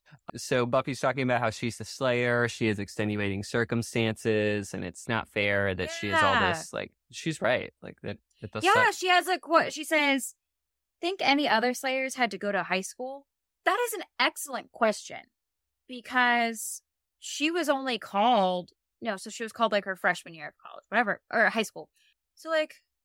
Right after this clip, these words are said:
Speaker 2: who was this, the sixteen-year-old before her, who I guess was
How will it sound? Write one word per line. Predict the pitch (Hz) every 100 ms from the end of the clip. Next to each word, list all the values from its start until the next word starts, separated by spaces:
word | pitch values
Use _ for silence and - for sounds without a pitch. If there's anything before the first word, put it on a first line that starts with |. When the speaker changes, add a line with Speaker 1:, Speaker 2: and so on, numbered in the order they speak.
| _
Speaker 2:
who | 294
was | 294 294
this, | 262 269 - - -
the | 226
sixteen-year-old | - 247 - - 233 220 214 208 208 -
before | 202 - 185 220 330
her, | 202 - - _ _ _ _ _ _
who | 196 175 170 170
I | 175
guess | 170 165 -
was | 170 165 - -